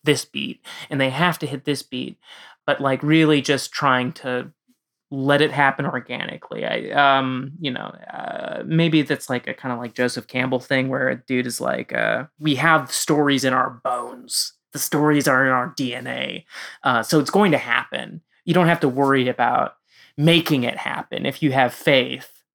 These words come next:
in the players and in the environment, and it'll just happen, and it'll be so much more interesting for it." I think those are the two things I think about the most.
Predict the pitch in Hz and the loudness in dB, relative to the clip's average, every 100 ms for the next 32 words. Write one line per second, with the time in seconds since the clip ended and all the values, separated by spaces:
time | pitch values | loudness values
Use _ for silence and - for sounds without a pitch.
0 | - 139 123 117 - 220 202 170 147 127 | -4 -2 0 -4 0 2 4 6 4 2
1 | 117 127 123 - _ 143 131 127 123 123 | -2 -6 -6 -10 _ -4 -2 -2 -2 -4
2 | 123 156 139 131 123 123 127 131 - - | -6 2 4 6 4 0 -4 -6 -10 -6
3 | 127 127 - 123 123 _ _ - 151 139 | -4 -2 -4 -6 -12 _ _ 0 0 0
4 | 139 - 208 175 - 98 - - _ - | -2 2 2 2 -2 -8 -12 -20 _ -20
5 | _ _ 147 143 135 135 120 - - 139 | _ _ 0 2 2 2 -2 -6 -6 -4
6 | 123 - - - - - - - - - | -4 -6 -8 -8 -8 -10 -14 -14 -10 -10
7 | - _ _ - 160 165 143 160 143 131 | -12 _ _ -4 0 0 2 2 2 -4
8 | 131 135 120 123 - - - - - - | -6 -6 -6 -8 -10 -16 -10 -8 -8 -8
9 | 113 - - | -6 -8 -14